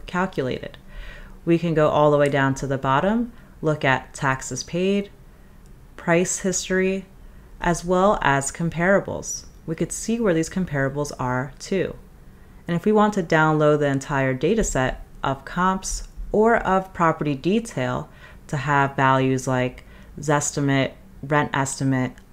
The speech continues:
lot size, how many searches, how many saves this property has had, and more, we could do that as well. But what if you want to get this data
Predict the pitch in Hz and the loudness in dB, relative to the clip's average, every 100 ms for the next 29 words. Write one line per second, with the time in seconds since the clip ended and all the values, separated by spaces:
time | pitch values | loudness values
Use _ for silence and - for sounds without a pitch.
0 | - - 147 143 135 - 135 131 131 - | -20 -6 2 2 2 0 2 2 0 -6
1 | - 147 143 139 135 - 147 143 147 143 | -2 0 2 0 -2 0 0 2 0 0
2 | 143 - - 147 135 135 - 139 143 147 | -2 -6 -2 0 0 -2 0 2 0 -2
3 | - - 156 156 165 165 165 - 180 185 | -8 -2 -2 -2 -2 -2 -4 -2 -2 0
4 | - - 156 160 160 156 151 143 151 202 | -2 -4 0 0 0 -4 -4 -2 0 -2
5 | 208 - - - - 160 165 160 131 131 | -4 -14 -18 -14 0 0 0 -2 0 0
6 | 127 127 - 120 - 131 127 - - - | 2 0 -2 -6 -6 -6 -4 -6 -16 -20
7 | - - - - - 254 170 - - - | -20 -20 -20 -20 -2 4 4 2 -14 -20
8 | - 202 254 262 233 220 180 180 180 156 | 0 2 2 0 0 4 4 4 2 0
9 | 156 165 - 135 131 131 131 | 0 -4 -2 0 2 0 -2